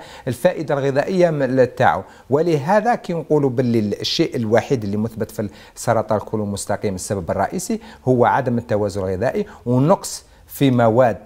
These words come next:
في ال-، الأكل تاعنا من خلال ال-، الألياف وزيادة في الدهون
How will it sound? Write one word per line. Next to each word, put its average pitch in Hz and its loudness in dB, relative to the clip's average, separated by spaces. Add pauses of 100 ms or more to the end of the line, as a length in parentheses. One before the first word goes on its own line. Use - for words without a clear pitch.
في 117 -4
ال-، 107 -2
الأكل 104 -2
تاعنا 107 0
من 107 -4
خلال 104 -2
ال-، 98 -2 (260)
الألياف 104 0 (260)
وزيادة 185 0 (120)
في - -6
الدهون 139 -2